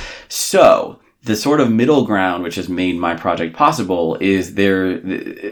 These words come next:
there is, or this was, this giant project at tennis forum dot com called, in, in a section of that forum called Blast from the Past, where a fairly small number of volunteers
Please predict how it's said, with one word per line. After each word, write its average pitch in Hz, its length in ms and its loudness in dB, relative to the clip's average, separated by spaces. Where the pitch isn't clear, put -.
there 104 220 2
is, 113 420 4
or 98 80 0
this 92 220 -4
was, 101 340 2
this 92 200 -6
giant 101 300 0
project 87 380 -2
at - 140 -8
tennis 120 320 2
forum 85 260 -2
dot 80 240 2
com 80 320 -2
called, 80 340 -6
in, 82 180 -6
in 85 180 -4
a 85 80 0
section 90 340 -2
of 82 140 -4
that 80 200 2
forum 85 300 0
called 82 240 -4
Blast 80 300 2
from 95 100 -4
the 80 80 -2
Past, 80 540 -2
where 95 600 4
a 120 160 2
fairly 113 260 4
small 104 320 2
number 101 220 2
of 87 60 -6
volunteers 90 760 0